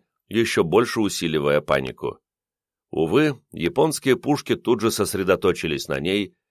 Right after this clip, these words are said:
и мало кто сможет пережить этот обстрел. Но свое дело мортиры сделали.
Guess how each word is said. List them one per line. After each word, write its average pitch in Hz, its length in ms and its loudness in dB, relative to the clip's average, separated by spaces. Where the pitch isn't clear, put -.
и 82 140 -2
мало 107 340 4
кто 101 220 2
сможет 95 420 2
пережить 78 540 -2
этот 82 300 -2
обстрел. 82 640 0
Но 131 260 4
свое 120 340 4
дело 110 240 4
мортиры 90 540 2
сделали. 71 560 -2